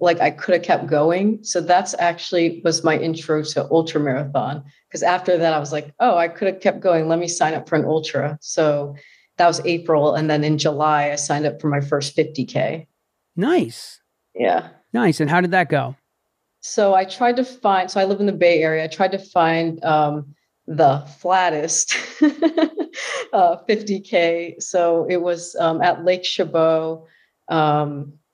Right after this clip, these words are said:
Speaker 1: it went well. I broke whatever course record there was. I can't remember what my time was. It w-, it was over four hours, maybe four twenty, I wanna say. Um, so I had a g-,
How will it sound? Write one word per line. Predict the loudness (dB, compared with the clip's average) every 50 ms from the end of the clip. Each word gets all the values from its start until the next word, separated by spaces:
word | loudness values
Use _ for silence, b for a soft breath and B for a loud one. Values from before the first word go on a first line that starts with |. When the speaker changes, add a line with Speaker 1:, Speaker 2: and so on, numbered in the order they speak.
| _ _ _ _ _ _ _ _ _ _ _ _ _ _
Speaker 1:
it | 0 2
went | 2 2 2 0 0 0
well. | 2 2 4 2 2 0 0 -2 0
I | -2 -2
broke | -2 0 0 0 0 -2 -4
whatever | -2 0 2 2 2 0 -2
course | -4 -2 0 0 0 0 0 -2
record | -2 -2 0 2 2 2 2
there | 2 2 2 2
was. | 2 0 0 -2 -4 -4
I | -6 -6
can't | -6 -2 -2 0 2
remember | 2 2 2 2 2 2 2
what | 2 2
my | 2 0
time | 0 -2 -4 -2 0 0 0
was. | 0 -2 -4 -6 -4
It | -4
w-, | -4 -4 -4 -8 _ b b b b b b b
it | 2
was | 2 2 2 2
over | 0 0 2 0 -2
four | -2 -2 0 2 2 4
hours, | 4 2 0 0 -2 -4 -6
maybe | -6 -6 -6 -6 -10 -10 _ _ _ 0
four | 2 4 4 2 2 0 -6
twenty, | -12 -4 0 0 2 2 2 2 2 2 2
I |
wanna | 2 2 0 0
say. | -2 -2 -2 -2 -2 -2 -2 -4 -8 b b b b b b b b b b b b _ -2
Um, | 0 2 4 4 2 0 -2 -4
so | 0 2 2
I | 2
had | 2 2 0
a | 0
g-, | -2 -4 -4